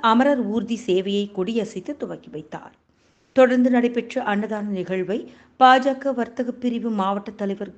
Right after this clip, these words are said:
குணா மற்றும் இளைஞர் அணி மாவட்ட செயலாளர் சதீஷ்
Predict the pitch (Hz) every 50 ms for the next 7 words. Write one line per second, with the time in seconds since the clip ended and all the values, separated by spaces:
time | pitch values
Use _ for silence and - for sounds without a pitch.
0 | _ 156 180 180 190 - - 240 - 185 - - - - - 160 139 - - _
1 | - - _ _ _ - 247 247 262 285 277 277 285 269 254 247 233 233 - -
2 | 196 190 190 202 202 202 208 226 208 208 202 196 185 185 185 180 180 180 180 175
3 | - - - 180 - - 220 202 - -